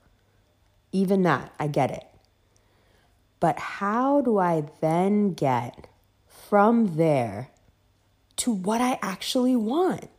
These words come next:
And it was so funny to me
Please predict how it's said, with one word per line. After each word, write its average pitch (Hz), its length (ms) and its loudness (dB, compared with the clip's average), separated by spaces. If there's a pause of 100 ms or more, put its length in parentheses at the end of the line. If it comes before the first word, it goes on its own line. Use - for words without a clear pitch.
(1900)
And 240 160 4
it 220 120 2
was 220 200 0
so 262 260 4
funny 320 540 2
to 185 100 2
me 143 460 -2